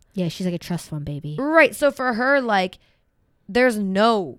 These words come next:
Speaker 2: way she's ever gonna be relatable in my
Speaker 1: Yeah,
Speaker 2: realm
Speaker 1: yeah.
Speaker 2: because she literally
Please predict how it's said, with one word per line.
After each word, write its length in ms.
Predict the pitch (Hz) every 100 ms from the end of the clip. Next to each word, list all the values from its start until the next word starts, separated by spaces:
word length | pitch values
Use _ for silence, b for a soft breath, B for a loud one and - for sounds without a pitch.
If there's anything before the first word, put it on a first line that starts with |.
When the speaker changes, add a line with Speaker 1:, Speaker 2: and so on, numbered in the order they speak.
| -
Speaker 2:
way 280 | 185 170 160
she's 200 | 202 185
ever 220 | 185 170
gonna 140 | 170 170
be 100 | 175
relatable 500 | 170 135 - 143 -
in 120 | 170
my 120 | 226
Speaker 1:
Yeah, 120 | 208
Speaker 2:
realm 160 | 185 175
Speaker 1:
yeah. 200 | 165 160 - -
Speaker 2:
because 480 | 220 208 180 - -
she 240 | - 214
literally 720 | 190 185 202 196 196 190 185